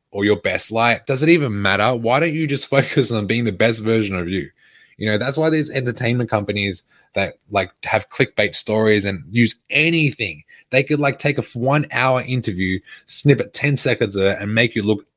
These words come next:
absolute rubbish. And it makes me think like this, like, well,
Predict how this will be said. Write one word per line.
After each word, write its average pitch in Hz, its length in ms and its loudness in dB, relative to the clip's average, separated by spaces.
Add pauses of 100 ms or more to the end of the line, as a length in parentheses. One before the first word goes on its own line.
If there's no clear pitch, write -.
(120)
absolute 139 560 0
rubbish. 85 500 -4 (640)
And 131 120 -2
it - 20 0
makes 143 220 2
me 139 80 2
think 127 200 -4
like 117 140 0
this, 113 240 0
like, 101 140 -2
well, 107 300 2